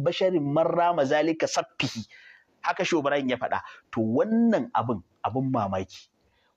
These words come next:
Wahabiyya da suka je suka ce fassaran baitin can da Shehu Muhammad Nasir ya na Shehu Ibrahim suka yi ta rurutawa. Yau maganar malamin Daura ba ku gani ba ne? Kun gani, la'anannun bayi. Kun gani, amma kun ga suka ja baki suka yi shiru.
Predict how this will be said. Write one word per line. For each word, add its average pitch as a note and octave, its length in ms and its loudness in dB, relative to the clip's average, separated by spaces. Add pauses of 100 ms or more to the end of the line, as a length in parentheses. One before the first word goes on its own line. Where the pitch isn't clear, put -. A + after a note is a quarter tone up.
Wahabiyya G#2 720 -2
da G2 60 -10
suka A#2 240 -6
je G#2 160 -4
suka A2 260 -4
ce G2+ 220 -2 (240)
fassaran C3 580 -2
baitin B2+ 400 -4
can B2+ 260 0
da G#2+ 60 -4
Shehu B2+ 160 0
Muhammad A2 280 0
Nasir G#2+ 280 0
ya G#2 80 2
na A2 100 0
Shehu A2 200 0
Ibrahim G#2 280 2 (220)
suka A#2+ 160 -2
yi A2+ 60 0
ta A#2+ 100 -2
rurutawa. A2+ 600 2
Yau D3 100 4
maganar C3 300 0
malamin B2 400 2
Daura A#2+ 260 2
ba A2+ 80 -2
ku G#2+ 140 -6
gani B2 200 0
ba B2+ 100 -2
ne? B2+ 100 -12 (880)
Kun A#2+ 300 4
gani, A#2 340 0 (480)
la'anannun G#2+ 580 2
bayi. G#2 300 0 (1080)
Kun F#3+ 240 2
gani, F#3+ 280 0 (140)
amma C#3+ 220 0
kun F3+ 180 0
ga F#3+ 80 2
suka C#4+ 220 -2
ja - 140 0
baki G4 300 0
suka F#4+ 200 0
yi C#4+ 60 2
shiru. D#4+ 540 2